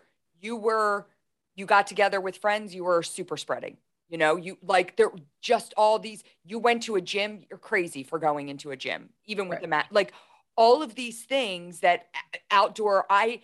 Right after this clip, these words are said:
Speaker 1: the one thing I, um, I loved,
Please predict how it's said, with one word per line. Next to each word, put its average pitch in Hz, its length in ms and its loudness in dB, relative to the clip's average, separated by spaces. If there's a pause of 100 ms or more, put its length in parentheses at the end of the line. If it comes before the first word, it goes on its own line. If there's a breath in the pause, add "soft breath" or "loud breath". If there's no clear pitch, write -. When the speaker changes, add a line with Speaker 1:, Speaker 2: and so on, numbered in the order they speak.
(280 soft breath)
Speaker 1:
the 220 80 2
one 214 360 2
thing 247 220 -4
I, 180 420 0 (100)
um, 156 380 0 (480)
I 196 40 -4
loved, 196 680 2